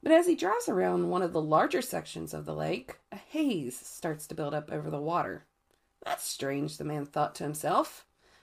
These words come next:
It hadn't been raining days, even weeks, and the temps had been scorching. Heck, they were starting to go into a drought.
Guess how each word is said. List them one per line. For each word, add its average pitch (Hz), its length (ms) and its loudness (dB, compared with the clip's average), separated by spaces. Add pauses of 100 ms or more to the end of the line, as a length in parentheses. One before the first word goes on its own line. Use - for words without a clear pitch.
(120)
It - 60 -6
hadn't 254 180 -2
been 151 220 0
raining 156 380 2
days, 147 640 -2 (120)
even 175 300 -2
weeks, - 540 -4 (520)
and 175 80 -2
the 170 80 2
temps - 500 -4
had 156 140 -4
been 156 160 -2
scorching. - 800 -2 (960)
Heck, - 420 0
they - 140 4
were 370 80 6
starting 185 340 2
to 190 40 4
go 208 120 6
into 240 160 -2
a 269 80 -2
drought. 262 580 0